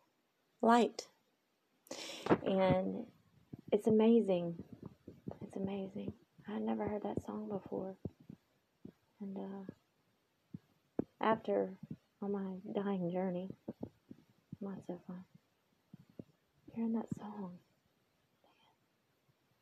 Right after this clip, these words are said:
Man. Man. If I could paint a picture of all the visions, all the things that I have experienced in my thirty-seven years, some of it may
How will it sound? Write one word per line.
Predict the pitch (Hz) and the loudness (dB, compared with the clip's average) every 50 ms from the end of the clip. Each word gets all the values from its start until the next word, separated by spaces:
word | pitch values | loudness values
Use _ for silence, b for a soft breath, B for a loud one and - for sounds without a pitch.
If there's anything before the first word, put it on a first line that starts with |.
| _ _ _ _ _ _ _ _ _ _ _ _ _ _ _ _ _ _ _ _ _ _ _ _ _ _ _ - - | _ _ _ _ _ _ _ _ _ _ _ _ _ _ _ _ _ _ _ _ _ _ _ _ _ _ _ -20 -18
Man. | - - 196 196 - - - _ _ _ _ _ - - B B | -16 -16 -14 -12 -12 -12 -12 _ _ _ _ _ -20 -20 B B
Man. | B B B B B B B | B B B B B B B
If | 220 226 | 6 6
I | 262 269 | 6 6
could | 262 - 240 208 - | 8 8 8 8 6
paint | - - - 233 233 226 208 - - - - - - - - - - - - - | 0 0 4 6 6 6 4 2 -2 -8 -8 -2 2 2 2 2 0 -8 -4 -4
a | - | -2
picture | - - 220 214 - - - 196 190 180 - - - - - _ _ _ _ _ - - - - - | 0 0 0 -2 -2 -4 -6 -6 -6 -6 -10 -12 -12 -12 -12 _ _ _ _ _ -12 -12 -10 -6 -4
of | - - - | -2 0 0
all | - - | 2 0
the | 214 202 180 | 0 0 0
visions, | 180 196 202 196 208 208 202 202 202 - - | 2 2 2 2 2 0 0 4 6 10 10
all | - 202 196 185 | 10 10 8 2
the | - - 202 | 2 4 2
things | 196 190 190 190 185 - - - - - - - - - - - - - - - | 2 2 2 -2 -2 -4 -4 -4 -4 -2 -4 -4 -6 -6 -6 -6 -6 -6 -4 0
that | - 185 | 2 2
I | 196 | 2
have | 190 190 185 180 | 4 2 0 0
experienced | - - - - - 190 185 185 180 - - - - - - - | -2 -6 -4 -4 -2 -2 -2 -2 -4 -6 -10 -12 -16 -14 -10 -8
in | 190 185 | -6 -6
my | 185 - - | -6 -6 -6
thirty-seven | 196 185 196 185 - - - 190 196 208 190 190 | -4 -4 -4 -4 -6 -6 -6 -6 -4 -4 -4 -4
years, | 196 196 190 - _ _ _ _ - - - - _ _ _ _ - - - - - - - - - - | -4 -6 -6 -6 _ _ _ _ -10 -10 -10 -12 _ _ _ _ -12 -8 -8 -8 -6 -6 -4 0 0 2
some | - 226 247 | 2 4 2
of | 254 240 | 4 4
it | 254 240 208 | 4 2 4
may | 214 226 240 | 2 2 0